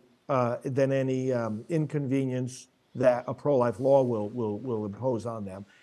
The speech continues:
And that secondly, you know, we've got our stories too. So every time the media tries to, to, to make people's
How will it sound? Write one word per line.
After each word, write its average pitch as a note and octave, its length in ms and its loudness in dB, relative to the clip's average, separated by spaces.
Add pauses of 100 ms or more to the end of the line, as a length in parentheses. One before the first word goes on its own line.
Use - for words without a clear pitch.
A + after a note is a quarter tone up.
(120)
And D#3+ 180 4
that E3 160 4
secondly, F#3 680 6 (160)
you G3 100 6
know, A#3 80 12
we've A3+ 180 8
got G3+ 180 12
our G3 160 12
stories F#3+ 420 10
too. A3+ 360 10 (160)
So F3+ 400 10
every G3 200 6
time F#3+ 220 6
the F3 80 4
media F3+ 320 6
tries E3+ 400 6
to, D#3+ 220 2
to, D#3 240 -2
to D#3 180 -6
make D3+ 240 4 (440)
people's E3+ 420 4